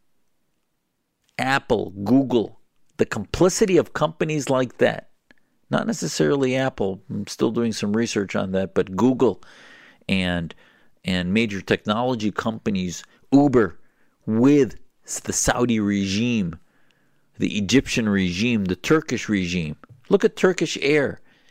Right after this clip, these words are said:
and, and what they did to buy Doctor Oz, to have ads on during our Super Bowl, all the while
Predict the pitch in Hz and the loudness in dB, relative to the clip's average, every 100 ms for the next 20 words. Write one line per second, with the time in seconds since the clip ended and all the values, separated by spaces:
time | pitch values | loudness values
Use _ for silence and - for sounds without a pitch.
0 | _ _ 113 110 - 120 110 92 143 - | _ _ -2 -2 -2 -2 0 4 2 4
1 | - 147 139 110 139 104 82 - _ _ | 2 2 2 4 4 4 -2 -18 _ _
2 | _ _ _ - - 113 98 - - - | _ _ _ -4 2 4 2 -4 -20 -8
3 | 98 92 131 131 135 151 - _ _ _ | 0 2 2 2 0 -2 -10 _ _ _
4 | _ _ _ _ _ _ _ _ _ _ | _ _ _ _ _ _ _ _ _ _
5 | _ _ _ _ _ _ _ _ - 131 | _ _ _ _ _ _ _ _ -2 -2
6 | - - 113 101 104 131 - - _ _ | 0 2 4 4 4 0 -10 -18 _ _
7 | _ _ _ - 113 110 117 - - 139 | _ _ _ 0 2 4 2 0 0 4
8 | 151 135 139 135 123 127 123 117 - 104 | 4 4 2 2 2 0 2 0 0 -2
9 | 98 90 90 92 - - _ _ _ _ | 0 2 2 2 -4 -16 _ _ _ _
10 | _ - - 135 175 190 180 143 127 123 | _ -2 4 8 8 8 6 6 6 4
11 | 131 | 2